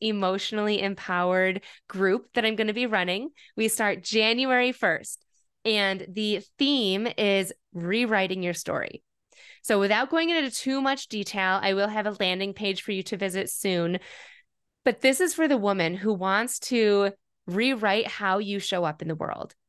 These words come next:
So for me, rewriting, like, the fact that I w-, used to be this chaotic, reactive mom to now being this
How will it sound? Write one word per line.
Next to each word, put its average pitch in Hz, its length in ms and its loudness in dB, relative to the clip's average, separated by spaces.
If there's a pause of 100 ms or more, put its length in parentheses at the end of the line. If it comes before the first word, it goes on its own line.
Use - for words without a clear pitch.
(440)
So 214 180 2
for 208 220 0
me, 233 440 2 (380)
rewriting, 208 920 2 (340)
like, 208 320 0 (460)
the 220 80 0
fact 240 240 0
that 262 160 -4
I 196 260 2
w-, 208 220 -4
used 226 260 -2
to 247 60 -4
be 208 140 -2
this 208 180 0
chaotic, 196 680 0
reactive 208 1080 0
mom 185 600 0 (1040)
to 247 480 4
now 233 720 2 (440)
being 254 460 2
this 226 400 -2